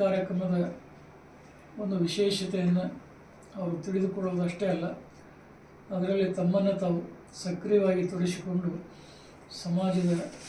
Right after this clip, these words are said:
ಒಂದು ಐಕ್ಯತೆಗೆ, ಸಾಮರಸ್ಯತೆಗೆ ಅವರು ಕೂಡ ಒಂದು ಹೊಸ ಸ್ವರೂಪವನ್ನು ತಂದುಕೊಡುವಂಥ ನಿಟ್ಟಿನಲ್ಲಿ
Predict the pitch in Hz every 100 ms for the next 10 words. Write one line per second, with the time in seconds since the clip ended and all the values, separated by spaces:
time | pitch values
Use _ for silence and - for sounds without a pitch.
0 | - - - - - - - 180 170 175
1 | 190 185 196 180 180 190 175 185 180 175
2 | - 180 180 175 175 - - - - -
3 | - - - - 180 208 180 185 180 175
4 | - - - - - - - - 196 180
5 | 165 170 175 190 - - - - - -
6 | - - - - - 185 196 185 190 180
7 | 175 175 - - - - - 190 196 196
8 | 196 185 175 170 170 170 180 170 170 165